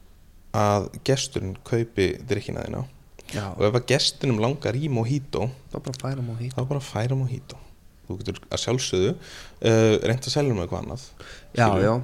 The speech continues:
Speaker 1: En as in, sko, þú getur spurt hvort hann vilji prófa og svona gæta hann um í
Speaker 2: Já.
Speaker 1: einhver aðra
Speaker 2: Með jákvæðu viðhorfi.
Speaker 1: Já, með jákvæðu viðhor-,
Speaker 2: Mhm.
Speaker 1: viðhorfi, sko.
Speaker 2: Ok.
Speaker 1: En Íslendingar eru mjög vanafarstir oft, sko.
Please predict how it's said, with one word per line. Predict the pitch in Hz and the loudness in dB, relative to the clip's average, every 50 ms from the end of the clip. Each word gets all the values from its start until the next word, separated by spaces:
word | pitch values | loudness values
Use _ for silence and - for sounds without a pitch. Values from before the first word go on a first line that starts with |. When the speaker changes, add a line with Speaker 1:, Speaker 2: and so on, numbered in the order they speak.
| - - - - - - | -4 -10 -18 -20 -6 0
Speaker 1:
En | - 107 113 117 - - - | 4 4 4 4 4 2 2
as | 117 113 107 - 117 | 2 2 2 2 2
in, | 110 104 98 | 0 0 -2
sko, | - - 101 95 95 - - - | -2 2 2 4 4 2 0 -4
þú | - - 107 | -4 -4 -2
getur | 101 101 104 104 - - - - - - - - - - - - - - | 0 2 2 0 0 -2 -10 -20 -20 -20 -20 -20 -20 -18 -14 -14 -12 -8
spurt | - - - - - 151 - - | -6 -6 -2 2 2 0 0 0
hvort | - - 95 - - | -4 -4 -4 -4 -2
hann | 92 104 104 | -4 -4 -2
vilji | 107 101 98 95 95 | 0 0 0 0 0
prófa | - - 117 120 120 110 107 98 92 - - - | 0 2 4 4 4 4 4 2 2 0 -4 -6
og | - - - - 113 | -8 -6 -2 -2 0
svona | 123 120 - - | 0 0 0 2
gæta | 127 131 156 185 185 - - - 76 | 4 4 4 4 2 0 0 -2 -2
hann | 80 85 | 0 -2
um | 87 82 | -2 0
í | 110 | -2
Speaker 2:
Já. | |
Speaker 1:
einhver | 107 101 101 98 101 | -2 0 0 2 2
aðra | 101 95 92 90 - - - - | 2 2 0 -2 -4 -6 -6 -4
Speaker 2:
Með | 110 104 - - - - | -4 -4 -4 -6 -8 -4
jákvæðu | - 110 110 107 - 113 110 110 | -2 -2 -2 0 -2 -2 0 0
viðhorfi. | 110 110 113 113 123 123 120 - - - - | 0 0 -2 -2 -4 -4 -6 -8 -12 -10 -4
Speaker 1:
Já, | 107 107 98 95 - | -2 -2 -2 -2 -4
með | - - 113 117 | -2 0 2 2
jákvæðu | 113 110 - - 107 101 | 2 2 0 0 0 2
viðhor-, | 101 98 104 113 101 82 - | 2 2 0 0 -2 -4 -4
Speaker 2:
Mhm. | - - | -2 0
Speaker 1:
viðhorfi, | 101 98 101 101 95 92 92 | 2 2 2 2 2 0 -2
sko. | - - - 113 | -2 0 2 2
Speaker 2:
Ok. | 131 131 - - - 101 - - 110 - - - | 2 2 0 -4 -4 -4 -4 -4 -6 -6 -4 2
Speaker 1:
En | - 101 113 | 6 8 8
Íslendingar | 127 127 - 156 151 151 135 131 | 8 8 8 6 6 8 8 10
eru | 135 135 123 | 10 10 10
mjög | 123 127 123 110 113 | 10 10 8 8 8
vanafarstir | 127 147 151 - 165 - - - 165 | 6 4 2 2 -2 -4 -4 -6 -6
oft, | - - | -4 -4
sko. | - - - | -4 -4 -4